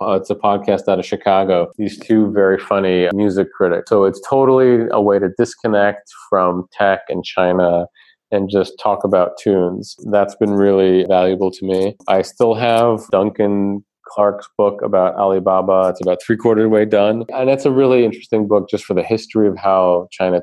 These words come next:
tech, you know, first started out. And of course, you know, you gotta talk about, y-, you should at least buy Kai-Fu Lee's book on A I superpowers just because it's been such a talking point. He's done this incredible, uh, speaking <laughs> tour and raising, drumming up publicity for it. And I just think,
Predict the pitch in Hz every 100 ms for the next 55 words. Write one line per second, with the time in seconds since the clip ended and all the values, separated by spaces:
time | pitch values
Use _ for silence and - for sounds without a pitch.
0 | - 87 85 - 95 82 80 _ 85 80
1 | - 82 82 82 85 - 90 - - 98
2 | 95 95 - 95 90 85 92 90 98 95
3 | 92 90 87 - - - - 147 - 135
4 | 123 135 135 - 101 95 110 123 127 123
5 | - 117 113 113 110 - 117 120 110 104
6 | 104 - 110 107 - 110 113 - 117 120
7 | 110 110 107 - 107 - 101 98 - -
8 | 135 107 - 101 98 98 92 87 82 80
9 | - 113 107 117 110 110 110 104 - 117
10 | 117 110 95 95 101 92 - - 117 117
11 | 104 - 117 107 101 101 - _ - -
12 | 107 101 104 107 110 107 113 107 101 104
13 | 107 101 107 104 101 95 - 92 87 95
14 | 92 92 104 - 92